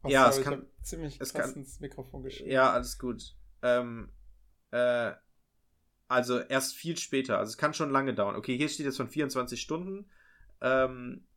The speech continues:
Speaker 2: oder erst spät, sp-, nach vierundzwanzig Stunden oder sowas. Auf jeden Fall sehr, sehr lange, weil es halt irgendwie Wasser in der Lunge hat, äh, und dann ein sogenanntes Lungenödem bekommt.
Speaker 1: Mhm.
Speaker 2: Dabei tritt eben im Laufe von Stunden körpereigene Flüssigkeit aus dem Blut in die Lunge über und dann ertrinkt es sozusagen.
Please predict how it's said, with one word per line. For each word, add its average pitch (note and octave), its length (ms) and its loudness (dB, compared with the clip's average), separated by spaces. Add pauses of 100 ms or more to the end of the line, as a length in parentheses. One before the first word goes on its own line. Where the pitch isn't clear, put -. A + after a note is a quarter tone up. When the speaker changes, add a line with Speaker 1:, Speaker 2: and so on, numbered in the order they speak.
Speaker 2:
oder A2+ 340 2
erst A2+ 220 -4
spät, A2+ 400 -10
sp-, A2+ 240 -10
nach A#2+ 240 -2
vierundzwanzig B2 480 -8
Stunden B2+ 220 -8
oder A#2+ 120 -2
sowas. A#2 200 -6
Auf - 120 -6
jeden C#3+ 120 -2
Fall C#3+ 120 4
sehr, C#3+ 200 4
sehr C#3 120 4
lange, C#3 340 2 (360)
weil A#2+ 140 8
es A#2+ 120 6
halt C3 200 4 (240)
irgendwie C#3 240 -2
Wasser E3 240 4
in E3+ 80 -4
der F3+ 80 -2
Lunge F#3+ 340 -2
hat, - 400 -6
äh, B2+ 140 4
und C3+ 160 2
dann C#3 160 4
ein B2 440 -4
sogenanntes C3 460 -4
Lungenödem A#2+ 960 -2
bekommt. B2 580 -6 (140)
Speaker 1:
Mhm. D3+ 240 -6
Speaker 2:
Dabei B2+ 200 4
tritt D#3+ 260 -2
eben C#3+ 160 0
im B2+ 100 -2
Laufe D#3 300 6
von C3+ 180 -4
Stunden E3 400 -6
körpereigene D3 540 0
Flüssigkeit D3+ 520 -6
aus - 200 -2
dem C#3 160 -4
Blut D3+ 260 -6
in C3+ 120 -4
die C3+ 120 -4
Lunge C#3+ 260 0
über A2 480 -4 (440)
und A#2 140 -8
dann A#2 140 0
ertrinkt B2 360 -8
es G#2+ 120 -10
sozusagen. F#2+ 640 -12